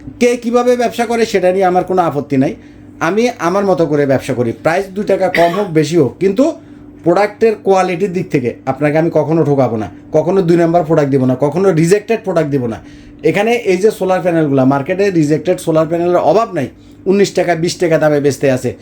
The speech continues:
লঞ্জি প্যানেল, কোনো অভাব নাই। আচ্ছা যাক, বাবা, আমার নাম বললে আরেকজনের বদনাম হয়ে যায়। তো actually বিষয় হচ্ছে, আমরা যে প্রোডাক্টগুলো বিক্রি করি,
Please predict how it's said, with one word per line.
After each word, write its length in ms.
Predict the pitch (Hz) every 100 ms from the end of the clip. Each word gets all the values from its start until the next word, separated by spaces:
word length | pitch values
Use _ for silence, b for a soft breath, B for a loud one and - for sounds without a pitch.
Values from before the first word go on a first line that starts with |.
| B -
লঞ্জি 340 | 165 180 185
প্যানেল, 260 | 196 156 117 -
কোনো 180 | 190
অভাব 300 | 233 196 170
নাই। 120 | 131 107 -
আচ্ছা 140 | 135 185
যাক, 160 | 180 -
বাবা, 340 | 131 139 147 165
আমার 160 | 160
নাম 200 | 160 151
বললে 200 | 143 139
আরেকজনের 340 | 135 131 127 147
বদনাম 280 | 135 127 139
হয়ে 160 | 139
যায়। 160 | 120 - B B B B B
তো 80 | -
actually 320 | 147 - 214
বিষয় 300 | 196 196 220
হচ্ছে, 360 | 226 226 240 262 - - - - - - - - - - - - - -
আমরা 320 | 147 170 202
যে 180 | 185 180
প্রোডাক্টগুলো 480 | - 165 175 196 202
বিক্রি 300 | 170 175 165
করি, 260 | 156 143